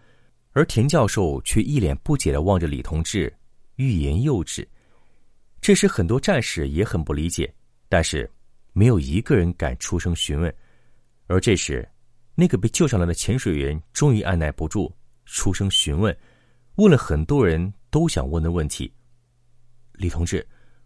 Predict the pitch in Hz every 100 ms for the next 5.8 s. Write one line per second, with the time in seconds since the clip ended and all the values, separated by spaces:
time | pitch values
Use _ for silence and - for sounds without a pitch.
0 | - - - 95 147 - 78 71 107 -
1 | 117 92 80 80 80 73 67 - _ _
2 | - 131 85 - - 78 - 120 92 -
3 | - _ _ _ - - _ _ _ _
4 | _ _ _ _ _ - 90 107 120 117
5 | - 113 110 87 - 95 -